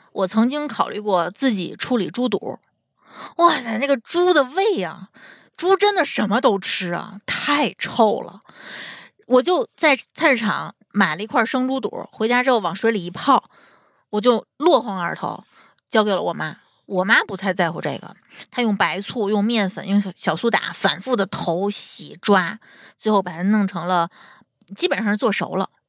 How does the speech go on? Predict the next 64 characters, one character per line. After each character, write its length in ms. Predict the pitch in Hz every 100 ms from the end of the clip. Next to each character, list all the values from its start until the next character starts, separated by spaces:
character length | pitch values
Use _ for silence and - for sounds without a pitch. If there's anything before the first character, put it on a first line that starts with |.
| _ _ _ _
然 140 | 190
后 80 | 226
我 60 | 240
只 100 | 180
要 120 | 175
拿 140 | 165
回 140 | 214 190
家， 260 | 202 190 -
拿 100 | 185
回 140 | 214
北 160 | 196 160
京， 280 | 185 185 196 -
切 180 | - 233
成 200 | 214 214
段 200 | 269 196
儿， 100 | - - _
再 260 | - 196 - -
炒 140 | - 160
辣 120 | 156
椒 220 | 190 185
就 100 | 190
可 200 | - 165
以 40 |
了。 220 | 160 - 190 _ _
猪 160 | - 349
肚 220 | 277 -
是 140 | - 190
一 80 |
个 200 | 180 175 - _
不 80 | 196
太 140 | 208
好 160 | 185 -
处 180 | -
理， 60 | 175
因 160 | - 247
为 60 |
它 120 | 277
特 140 | - 294
别 60 |
的 100 | 277
黏 420 | 247 190 165 - 214
糊， 260 | 214 - -
粘 460 | 202 185 180 196
液 240 | 240 262 202
呀， 160 | 165
那 80 | 165
些 100 | 190
东 100 | 190
西 60 | 190
特 140 | 190
别 100 | 185
多。 320 | 185 190 185 - _ _ _
我 280 | 220 220 196
自 300 | - 381 320
己 340 | 220 143 - 208
完 120 | 196
完 160 | 226 240
整 180 | 214 208
整 140 | 170
处 180 | - -
理 80 | 175
过 220 | - 175
的 120 | -
是 380 | 165 - 190 170